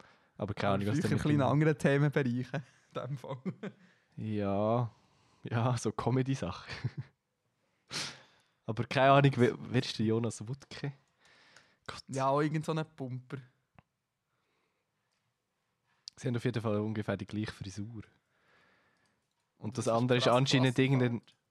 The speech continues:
Speaker 1: anscheinend irgendein, wahrscheinlich ein Film oder so. Ich hab keine Ahnung. Wir sind zu alt für
Speaker 2: Nein,
Speaker 1: so
Speaker 2: nein, das ist
Speaker 1: Scheiß.
Speaker 2: schon ein, das ist, äh, eine, das ist, das ist vom Jonas Ems und jetzt langsam kommt's zusammen.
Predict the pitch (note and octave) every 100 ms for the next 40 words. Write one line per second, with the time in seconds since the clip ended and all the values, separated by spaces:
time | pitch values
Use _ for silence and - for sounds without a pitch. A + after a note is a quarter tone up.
0 | _ - B2 B2+ B2+ A#2+ A2 A#2+ A#2+ G#2+
1 | G#2+ - _ _ _ _ _ _ _ _
2 | _ _ _ _ _ _ _ - G#2+ -
3 | G#2+ - A2 - - G2 - G#2+ C#3 E3+
4 | F#3+ - - F2 E2+ C3 C#3 A#2 - B2+
5 | C3 C3 C#3 B2+ - - C#3+ F#3+ - G#2+
6 | A#2+ F#3 - E3+ G3+ G#3 E3+ F#2 F2+ E3+
7 | F#3+ G3 F#3 F3 D#3+ - B2+ B2+ - C#3+
8 | C#3 C#3+ F#3 F#3 F3+ E3+ F3 G#3 - -
9 | G3+ G3 F3 E3+ F#3+ F#3+ G3 - D#3 E3
10 | F#3 G3+ - C#3+ D#3 D#3+ E3 - - D#3+
11 | D#3+ G3 G3 F#3+ - C#3 B2 - C3 E3
12 | C3+